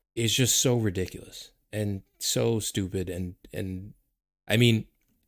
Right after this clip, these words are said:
if you look at, for example, here,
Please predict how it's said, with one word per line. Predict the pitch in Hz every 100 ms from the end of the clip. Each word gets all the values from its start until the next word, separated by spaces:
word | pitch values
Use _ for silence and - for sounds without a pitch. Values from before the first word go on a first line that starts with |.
| -
if | 120
you | 147 139
look | 156 -
at, | 135 123 - - - - _ _ _ _ _ _
for | 107
example, | 104 101 101 98
here, | 98 92 90